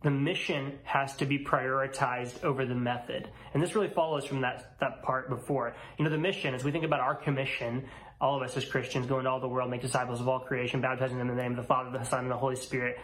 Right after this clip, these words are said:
teaching them to obey everything I've commanded you. Surely I'm with you always to the very end of the age." That's the mission, right? Is we've gotta go, we've gotta share, we've got to teach people about who Jesus is, but we've gotta invite them into the love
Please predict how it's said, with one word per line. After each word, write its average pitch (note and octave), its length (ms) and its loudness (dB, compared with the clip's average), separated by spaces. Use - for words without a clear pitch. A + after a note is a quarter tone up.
teaching C#3+ 240 2
them C3 80 2
to B2+ 100 2
obey B2 220 0
everything C3 260 0
I've A#2+ 140 -2
commanded D#3 360 0
you. D3+ 100 0
Surely C3+ 260 0
I'm B2+ 120 0
with B2+ 120 -4
you B2+ 80 0
always B2 180 0
to - 60 -8
the A#2+ 60 -2
very B2 180 2
end A#2+ 100 -2
of A2+ 60 -4
the C3 120 2
age." D#3 400 -2
That's E3+ 260 4
the F3 100 4
mission, C#3 460 -2
right? C3 200 0
Is B2+ 100 -2
we've D3 160 2
gotta E3 200 2
go, C#3 400 0
we've C3+ 200 -2
gotta B2+ 180 0
share, C3 480 0
we've B2+ 160 -2
got B2+ 300 0
to C#3 100 -2
teach - 300 -2
people C#3+ 240 2
about B2 180 2
who C3 80 -2
Jesus C3 340 0
is, D3+ 140 0
but D3+ 80 2
we've C#3+ 80 -2
gotta E3 200 2
invite D3 300 0
them E3 100 0
into D#3 180 0
the C3 100 2
love B2 560 0